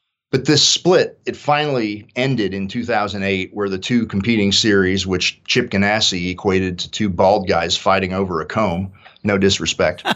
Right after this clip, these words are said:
<laughs> the madness, madness finally came to a stop, but there was no, the sport still kind of spun its wheels for the last twelve years. Tony George left after three or four years. He, he declined to continue as the head of the I R L.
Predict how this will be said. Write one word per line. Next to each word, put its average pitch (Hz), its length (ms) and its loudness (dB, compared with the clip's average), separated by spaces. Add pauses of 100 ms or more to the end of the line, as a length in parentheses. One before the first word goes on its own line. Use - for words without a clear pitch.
(140)
<laughs> - 200 -20
the 127 260 -2
madness, 139 560 0
madness 139 520 -2
finally 139 360 -4
came 123 240 -4
to 98 100 -4
a 95 60 -6
stop, 123 560 0 (380)
but 131 360 -2
there 143 140 -2
was 127 140 0
no, 143 540 2 (340)
the 139 60 -2
sport 165 300 2
still 165 200 2
kind 120 180 -2
of 98 60 -4
spun 123 260 2
its 110 120 -6
wheels 117 260 2
for 113 120 -6
the 98 80 2
last 92 320 2
twelve 92 300 2
years. 92 240 0
Tony 120 280 2
George 101 380 2
left 98 500 -2 (480)
after 104 260 0
three 104 240 0
or 95 60 0
four 98 240 2
years. 98 440 2
He, 92 300 -2
he 101 140 -2
declined 101 440 2
to 90 60 -2
continue 98 480 2
as 90 120 2
the 92 120 0
head 101 160 2
of 92 80 0
the 95 100 2
I 95 200 2
R 92 160 4
L. 95 320 2